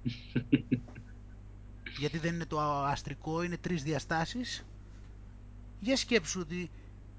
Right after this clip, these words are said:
Speaker 2: η αξία, λοιπόν, του παιχνιδιού αυτού είναι στους περιορισμούς που έχουμε, στο ότι το μυαλό μας δεν μπορεί, στο
Speaker 1: Μμμ.
Speaker 2: μυστήριο, στην άγνοια,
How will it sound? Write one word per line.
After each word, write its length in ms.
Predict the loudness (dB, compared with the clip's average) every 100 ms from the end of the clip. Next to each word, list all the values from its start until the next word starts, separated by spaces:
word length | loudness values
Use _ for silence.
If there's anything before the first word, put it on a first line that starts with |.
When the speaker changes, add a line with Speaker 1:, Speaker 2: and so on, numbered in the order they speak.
| 2
Speaker 2:
η 120 | 6
αξία, 500 | 8 6 4 6 6
λοιπόν, 300 | 4 0 -6
του 80 | -2
παιχνιδιού 500 | 0 2 0 0 0
αυτού 240 | 0 0 0
είναι 340 | 2 2 0 -4 -14 -14 -12
στους 240 | -8 -4
περιορισμούς 720 | 8 8 8 2 0 0 0
που 160 | 2 6
έχουμε, 480 | 8 6 0 0 0
στο 160 | 0
ότι 100 | -4
το 120 | 0
μυαλό 340 | 2 4 6 4
μας 160 | 4
δεν 160 | 4 4
μπορεί, 520 | 4 4 4 2 -2 -6 -12 -12 -14 -14 -14 -12
στο 200 | -6 4
Speaker 1:
Μμμ. 40 | 6
Speaker 2:
μυστήριο, 880 | 8 6 8 10 10 8 6 4 -2 -8 -14 -14 -14 -14 -14 -14 -14 -10
στην 320 | 4 8 12
άγνοια, 800 | 12 12 12 6 8 8 6